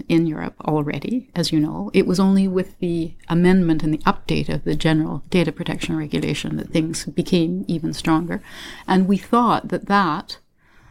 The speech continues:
would help protect people's data, that would help counterbalance any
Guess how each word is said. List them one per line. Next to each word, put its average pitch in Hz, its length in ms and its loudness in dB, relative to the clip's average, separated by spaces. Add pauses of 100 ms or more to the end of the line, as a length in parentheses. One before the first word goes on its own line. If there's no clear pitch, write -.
(200)
would 180 200 2
help 196 400 -2
protect - 560 -6
people's 156 320 -6
data, 202 400 2
that 170 160 -6
would 156 140 -8
help 160 280 -8 (180)
counterbalance 175 920 4
any 175 600 2